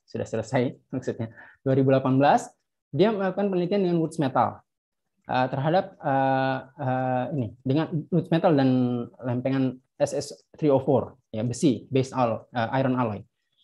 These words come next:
Eh, mekanismenya seperti ini. Jadi dia punya lelehan ini, kemudian nanti meleleh mengenai Woods Metal, gitu ya. Woods Metal ini diasumsikan sebagai core plate-nya, ya, atau bagian lain,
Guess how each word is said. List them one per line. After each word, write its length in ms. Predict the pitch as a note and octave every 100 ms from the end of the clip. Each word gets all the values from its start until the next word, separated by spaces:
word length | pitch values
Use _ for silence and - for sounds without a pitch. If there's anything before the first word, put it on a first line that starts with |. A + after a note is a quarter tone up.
| _ -
Eh, 440 | A2 A2+ A2 - - - _ _ _ _ _ _ - - E3+
mekanismenya 400 | D#3+ E3 F#3+ G3
seperti 320 | F3 D3+ C3+
ini. 140 | A2 G2 _ _ -
Jadi 320 | B2+ D3 D3+
dia 40 | D3
punya 560 | C#3 B2+ A#2+ A#2 A2+ - D3+
lelehan 560 | B2 A#2+ A#2 A2+ G#2+ B2+
ini, 320 | A2+ E3 B3 - _ -
kemudian 400 | B2+ B2 B2+ C#3
nanti 320 | B2+ C#3 C#3 -
meleleh 560 | B2+ A2+ B2+ F3+ F#3 - _ _ -
mengenai 640 | C3+ C3+ D3 E3 F3+ -
Woods 320 | D#3+ D#3 -
Metal, 480 | C#3+ B2+ A#2 G2+ G2 _ _ -
gitu 160 | B2 A#2+
ya. 160 | A2 A2 _ _ -
Woods 160 | E3+ F3
Metal 240 | F#3+ E3+
ini 160 | F3 G3+
diasumsikan 560 | G3 F3 D#3+ C#3 D3 F3
sebagai 560 | C3 A#2 C3 D3+ E3
core 240 | - C3+ C#3
plate-nya, 480 | E3+ F3 C3 G2 - _ _ _ -
ya, 240 | A2+ G#2 -
atau 400 | A#2 - D3+ C#3
bagian 320 | C3 B2+ C3+ C3+
lain, 480 | C3+ D#3 A#2+ A2